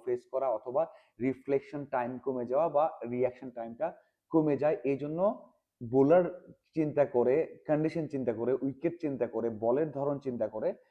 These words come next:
অনেকেই ব্যাটিং অর্ডারটা এক দুই নম্বরটা নামিয়ে নিতে পারেন। হ্যাঁ, বাংলাদেশে আরও হয়েছে, অনেক সময় আমরা দেখেছি প্রমোশন চেয়েছেন, যেমন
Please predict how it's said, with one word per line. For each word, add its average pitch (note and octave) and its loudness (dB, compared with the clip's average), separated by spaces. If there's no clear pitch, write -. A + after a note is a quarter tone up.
অনেকেই B2 0
ব্যাটিং A#2 0
অর্ডারটা B2 0
এক B2 -2
দুই B2 -2
নম্বরটা A#2+ -2
নামিয়ে A#2+ -2
নিতে G#2+ -4
পারেন। G2+ -2
হ্যাঁ, D#3 0
বাংলাদেশে B2+ -2
আরও D#3 10
হয়েছে, F3+ 4
অনেক C#3 -2
সময় D#3 -2
আমরা D3 0
দেখেছি C3+ -2
প্রমোশন D#3 -2
চেয়েছেন, D3 -4
যেমন C3+ 0